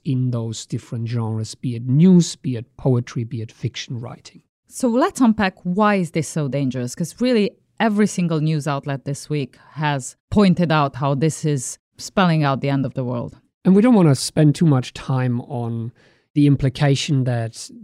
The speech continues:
Speaker 1: they've created this A I, these robots, they're coming for us, they're so good now at, you know, understanding language and comprehending, because that's, of course, not what is happening here. No, we have not created intelligent beings.
Speaker 2: That's, of course, bullshit.
Speaker 1: That is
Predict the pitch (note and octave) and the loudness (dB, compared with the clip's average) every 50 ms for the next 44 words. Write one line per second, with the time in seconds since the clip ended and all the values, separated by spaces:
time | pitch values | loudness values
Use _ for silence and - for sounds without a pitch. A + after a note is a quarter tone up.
0 | D#3+ - B2 A#2+ A2+ - - - - B2 B2 C3 B2+ - D3 A#2+ - C3+ B2 - | -12 -12 -10 -12 -12 -14 -12 -8 -6 -2 -2 -2 -2 -2 -4 -6 -4 -6 -6 -4
1 | - C3 B2 C3 B2 B2 C3 C#3 C3+ C3+ C3+ C3 B2+ B2+ A2+ B2+ A#2+ A#2 - C3+ | -4 -4 -4 -2 -2 0 2 2 4 4 4 4 2 2 0 -4 -6 -6 -8 -6
2 | B2+ C3 C3 B2+ B2+ B2+ B2+ B2 - - C3+ B2 - - C#3 B2+ C3 B2+ A2+ - | -4 -2 -2 0 0 -2 -4 -4 -6 -8 -10 -10 -8 -6 -4 -2 -2 -4 -6 -8
3 | - D3+ C#3 C#3 B2+ - - - C#3 B2 - - - C3+ D3 D3 C#3 C3+ B2 B2 | -12 -12 -12 -12 -12 -12 -12 -12 -12 -10 -8 -6 -4 -2 -2 -2 -2 -4 -4 -2
4 | D3 C#3+ C3+ C#3 - C3 B2 B2 B2 B2 C3 B2+ B2 B2+ - D3 C3 A#2+ B2+ C3+ | -2 -2 -2 -2 -4 -6 -4 -4 -6 -6 -8 -10 -10 -4 -2 -2 0 0 -2 -4
5 | B2+ B2+ A#2+ B2 - - - - C3 C3 B2+ B2 A#2+ A#2+ B2 B2+ B2 C3 B2+ B2+ | -4 -4 -4 -6 -8 -6 -4 -2 -2 0 -2 -2 -2 -2 -2 0 0 0 0 -2
6 | B2+ - C3+ B2 A#2 - - B2+ A#2 - - A2+ - F3 F#3 F3 C#3 C#3 B2+ B2 | -4 -6 -6 -8 -6 -6 -6 -6 -6 -6 -6 -6 -4 -2 0 0 0 0 -2 -4
7 | C3+ - - D#3 C#3 C3+ - D#3+ D#3+ - - D3+ C#3 - - - G3+ F#3 E3 - | -6 -6 -6 -6 -6 -4 -4 -4 -6 -4 -6 -10 -10 -10 -12 -10 -10 -10 -8 -6
8 | - C#3 C#3+ C#3 C#3 - C3+ B2 B2 B2 B2+ - - C3+ B2+ - - A#2+ A#2 A#2 | -6 -4 -4 -4 -4 -2 -2 -2 0 -2 -4 -4 -2 -4 -4 -4 -6 -8 -10 -10
9 | A#2+ G#2+ A#2 A#2+ A2+ - C#3+ D3+ F3 F3 C3+ C#3 C3+ C3+ C3 C3 B2+ A#2 C3 B2 | -12 -12 -14 -14 -16 -16 -18 -10 -4 0 0 2 2 2 2 2 0 0 0 0
10 | A#2+ B2+ B2+ C3 B2+ B2+ - - - C3+ B2 A#2+ A#2+ A2 - D3+ - A#2+ A#2 - | 0 2 2 2 0 -2 -4 -6 -6 -4 -4 -4 -6 -6 -8 -8 -8 -8 -6 -4
11 | - B2+ A2+ A2 - - A#2 G#2+ - - A#2 A2 G#2 A2 B2 C#3 - - E3+ E3+ | -4 -6 -6 -6 -6 -6 -6 -6 -6 -6 -8 -8 -8 -12 -14 -14 -12 -12 -6 -2
12 | F3+ E3 E3 - - - - - C#3+ C#3 - - C3+ E3 - - B3+ C#3 B2+ B2+ | -2 -2 -2 -4 -8 -14 -10 -8 -8 -8 -6 -6 -8 -6 -6 -4 -2 -2 -2 -2
13 | B2+ - C3 A#2+ - - - | -2 -4 -6 -6 -8 -10 -14